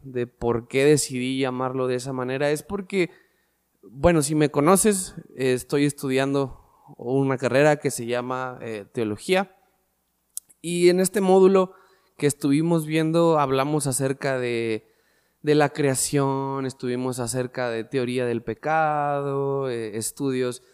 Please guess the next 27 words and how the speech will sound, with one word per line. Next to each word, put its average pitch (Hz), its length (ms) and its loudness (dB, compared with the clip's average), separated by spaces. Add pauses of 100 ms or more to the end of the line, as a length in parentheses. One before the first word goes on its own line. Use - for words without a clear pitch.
(300)
de, 120 400 -2
del 123 260 2
hombre, 151 640 2
de 127 80 -2
la 120 120 -4
creación, 156 540 0
etcétera. 165 560 2
Pero 180 160 6
hubo 226 180 4
una 285 340 2
parte, 160 300 0
hubo 180 160 4
un 190 160 6
punto 160 360 2
que 156 120 -4
a 131 40 -2
mí 147 220 2
me 151 420 0
encantó 147 800 -4
y - 160 -16
que 120 120 -2
siempre 151 420 2
me 131 140 2
ha 127 120 -2
encantado, 127 600 0
y 123 140 0
es 131 180 0